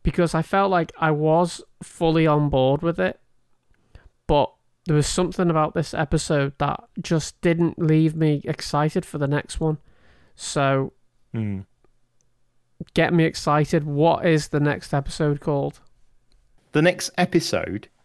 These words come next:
Speaker 2: is called Alpha and Omega, which is the beginning and the end.
Speaker 1: Alpha and Omega.
Speaker 2: Mm.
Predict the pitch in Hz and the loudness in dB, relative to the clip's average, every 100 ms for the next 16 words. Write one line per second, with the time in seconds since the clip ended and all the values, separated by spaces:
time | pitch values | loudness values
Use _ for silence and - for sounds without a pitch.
0 | _ _ _ _ _ _ _ _ _ 123 | _ _ _ _ _ _ _ _ _ -6
1 | - - 147 90 - 107 _ - _ _ | -6 -4 -2 -2 -8 -12 _ -20 _ _
2 | 123 143 147 101 92 - _ - 107 101 | 0 0 0 -2 -2 -4 _ -6 -4 -2
3 | 110 - 76 - _ _ _ _ _ _ | -4 -4 -10 -12 _ _ _ _ _ _
4 | _ _ _ - _ _ 120 113 - 110 | _ _ _ -20 _ _ -8 -6 -8 -8
5 | 107 104 98 92 95 120 120 - _ _ | -4 -4 -6 -8 -6 -4 -4 -10 _ _
6 | _ _ _ _ _ _ _ _ _ _ | _ _ _ _ _ _ _ _ _ _
7 | _ _ _ _ _ _ 151 170 - 180 | _ _ _ _ _ _ 2 2 2 0
8 | 170 - _ 160 151 147 143 147 143 147 | 0 -2 _ 2 4 4 2 2 2 0
9 | - - - _ - 104 123 92 | -4 -10 -18 _ -12 -10 -8 -10